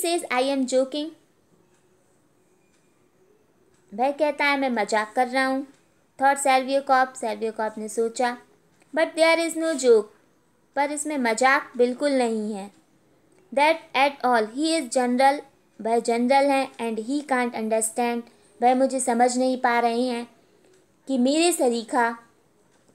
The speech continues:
एक सामान्य व्यक्ति उनसे मजाक कैसे कर सकता है, common man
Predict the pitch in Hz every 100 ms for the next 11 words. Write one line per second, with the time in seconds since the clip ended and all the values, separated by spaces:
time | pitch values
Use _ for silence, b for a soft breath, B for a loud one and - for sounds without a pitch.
0 | _ _ 202 208 208 233 233 262 285 302
1 | 254 240 - 240 - 233 233 240 208 190
2 | 226 233 - - 254 247 240 202 202 202
3 | - - 202 202 - 269 277 269 240 214